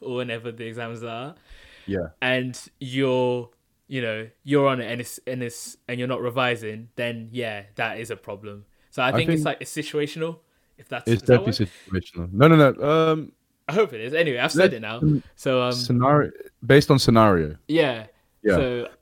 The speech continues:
Speaker 1: I, I don't think it's, like, a set amount, but yeah, for sure. That's my thing.
Speaker 2: I remember watching a video by, uh, Simon Sinek. I've, I've definitely mentioned him before. I'm not
Speaker 1: Yeah, I
Speaker 2: sure if
Speaker 1: know,
Speaker 2: you
Speaker 1: I know, I
Speaker 2: remember
Speaker 1: know,
Speaker 2: him.
Speaker 1: I know.
Speaker 2: You don't, you know him? Perfect.
Speaker 1: Yeah.
Speaker 2: Uh, so I remember watching a video by Simon Sinek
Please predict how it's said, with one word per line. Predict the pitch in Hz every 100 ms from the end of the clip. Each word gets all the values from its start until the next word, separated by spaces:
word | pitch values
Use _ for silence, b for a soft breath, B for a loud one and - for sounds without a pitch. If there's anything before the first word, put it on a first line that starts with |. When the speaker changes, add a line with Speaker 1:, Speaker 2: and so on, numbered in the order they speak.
| 131
Speaker 1:
I, | 147 139
I | 147
don't | 170 170
think | 165 160 143
it's, | -
like, | 139
a |
set | - 147 123
amount, | 120 107
but | 113
yeah, | 110 104 _
for | 113
sure. | 104
That's | 104 107
my | 104
thing. | 113 120 _ _ _ -
Speaker 2:
I | 123
remember | 143 139
watching | 131 127 123
a | 110
video | 110 107
by, | 95 98 98
uh, | 95 95
Simon | 92 - 107 104 98
Sinek. | - 104 113 - - -
I've, | - 92 - -
I've | 95
definitely | 127 131 131
mentioned | 110 110 101 95
him | 85
before. | 82 87
I'm | 87
not | 92
Speaker 1:
Yeah, | 123
I |
Speaker 2:
sure | 107
if |
Speaker 1:
know, | 104
Speaker 2:
you |
Speaker 1:
I | 104
know, |
I | 95
Speaker 2:
remember | 90 87
Speaker 1:
know, | 85
Speaker 2:
him. | 87
Speaker 1:
I |
know. | 107
Speaker 2:
You |
don't, | 147 185
you | 160 156
know | 175 170
him? | 107
Perfect. | - 107 - 101
Speaker 1:
Yeah. | 101 _ _ _ _ _ _ -
Speaker 2:
Uh, | 113 110
so | - 117
I |
remember | 113 131 123
watching | 113 113
a | 104 92
video | 101 98
by | 90
Simon | 85 98 92
Sinek | 87 101 90 -